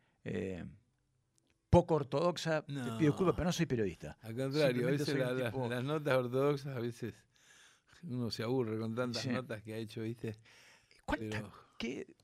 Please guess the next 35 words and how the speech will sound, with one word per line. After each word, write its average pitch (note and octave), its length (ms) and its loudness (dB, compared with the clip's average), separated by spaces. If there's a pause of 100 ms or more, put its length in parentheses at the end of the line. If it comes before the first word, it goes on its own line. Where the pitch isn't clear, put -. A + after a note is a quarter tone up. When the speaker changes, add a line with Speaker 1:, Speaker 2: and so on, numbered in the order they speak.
(300)
Speaker 1:
qué - 120 -6
te - 140 -8
quedará C#3+ 320 0
por A#2+ 160 0
decir? A#2+ 420 4
Es A2+ 100 0
lo C3 80 -2
primero D3 200 0
que C3 60 2
yo D#3+ 120 -2
me D3+ 100 -2
preguntaba C3+ 460 4
hoy, F3 140 4
porque C3 360 -6 (500)
cuando, C3 640 0 (1160)
cuando C#3 520 0 (400)
empecé B2+ 420 -2
a - 40 2
pensar E3 320 2
en, C#3 300 -2 (580)
en A#2+ 120 -8
las A2+ 100 -8
cosas B2 260 -4
que C#3 60 0
me C3 60 2
gustaría D3 300 2
charlar D#3 260 -2
con D3 120 4
vos, F#3 240 0 (1160)
la C3 200 2
primera G3 240 2
sensación F#3 460 0
que D#3 80 0
tenía F3 260 -2
esa, C#3 340 -4